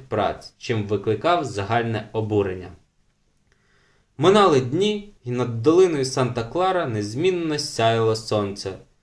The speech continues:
Проте, коли дні покоротшали й наблизилася друга зима Білого Ікла на півдні, він несподівано відкрив, що зуби Коллі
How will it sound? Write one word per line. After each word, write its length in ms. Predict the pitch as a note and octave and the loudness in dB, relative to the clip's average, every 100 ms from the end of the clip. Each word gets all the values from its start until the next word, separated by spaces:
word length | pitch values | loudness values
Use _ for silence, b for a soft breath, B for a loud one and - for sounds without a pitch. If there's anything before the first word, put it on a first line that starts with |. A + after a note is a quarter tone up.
| _ _ _ _ - | _ _ _ _ -6
Проте, 280 | C#3 D3 F3+ | -4 0 -2
коли 280 | E3+ D3 | 0 0
дні 260 | B2+ C3 C#3 | 0 -2 -2
покоротшали 880 | B2+ A2+ B2 E3 G3 G3 F3 D#3 D3 | -2 -4 0 4 2 2 -4 -2 -2
й 40 | |
наблизилася 800 | A#2+ B2+ B2+ C3+ B2+ B2 A#2 - | -2 0 2 2 2 0 -2 -4
друга 340 | A2+ B2+ A#2+ A2 | -2 0 0 -2
зима 320 | A#2 A#2 A2+ | -4 -4 -4
Білого 340 | A2+ A2 A2 | -2 0 0
Ікла 380 | A2+ A#2 A2+ A2 | -2 -6 -4 -2
на 120 | A2 | -2
півдні, 580 | G#2 A2 G#2+ G2+ G#2 G2+ B B B B | -4 -4 -4 -4 -6 -6 B B B B
він 340 | B2 E3+ F#3 C#3+ | 2 4 4 2
несподівано 720 | B2+ - B2 B2+ A#2 A2+ G#2+ | -2 -2 -2 2 0 0 -2
відкрив, 520 | G#2+ - D#3+ F#3+ F#3+ - _ _ _ | -4 -4 4 6 6 2 _ _ _
що 220 | - A#2 | -6 -4
зуби 340 | A#2 C3+ A2+ | 0 0 0
Коллі 680 | A2 - F3+ F#3+ F#3+ E3 | -2 -2 2 4 4 2